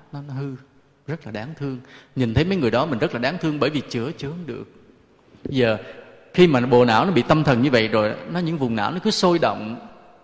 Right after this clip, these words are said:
Mà bên Tây Phương họ bỏ cái thuốc vô cho uống để cho cái vùng não nó đừng có sôi động lên nữa, thì nó hư cái vùng não đó luôn. Nó phá luôn cái vùng não đó,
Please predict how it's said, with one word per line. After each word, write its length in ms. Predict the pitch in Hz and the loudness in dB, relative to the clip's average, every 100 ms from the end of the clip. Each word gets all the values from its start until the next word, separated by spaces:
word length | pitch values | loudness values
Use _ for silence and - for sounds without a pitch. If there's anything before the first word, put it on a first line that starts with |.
| _ 113 | _ -8
Mà 40 | |
bên 180 | 139 147 | -8 -4
Tây 140 | 156 | -4
Phương 220 | 139 151 | -2 -2
họ 120 | 117 107 | -2 -2
bỏ 280 | 101 110 | 0 0
cái 100 | 175 185 | 0 0
thuốc 220 | 226 156 | 0 4
vô 320 | 147 143 135 156 | 2 2 -2 -2
cho 100 | 147 | 0
uống 380 | 165 175 233 | 2 2 2
để 80 | 147 | -2
cho 200 | 135 151 139 | -2 -4 -4
cái 80 | 147 | -4
vùng 180 | 110 | -4
não 280 | 107 104 131 | -4 -4 -4
nó 160 | 190 190 | -4 0
đừng 260 | 185 131 | 2 4
có 60 | 156 | 2
sôi 240 | 175 160 | 2 2
động 240 | - 107 139 | 2 0 0
lên 120 | 156 | 0
nữa, 260 | 117 135 180 - - - - | 0 -2 -4 -12 -20 -12 -8
thì 80 | |
nó 120 | 110 131 | -6 -4
hư 220 | 147 135 | -2 -2
cái 100 | 143 | -4
vùng 160 | 113 | -6
não 200 | 104 98 | -8 -10
đó 80 | 156 151 | -10 -10
luôn. 140 | 139 123 - _ _ _ _ | -12 -14 -20 _ _ _ _
Nó 20 | - | -20
phá 340 | - 160 202 | -6 -4 -2
luôn 180 | 156 135 | -4 -4
cái 60 | |
vùng 160 | 131 110 | -6 -8
não 260 | 101 95 | -8 -10
đó, 40 | 151 | -12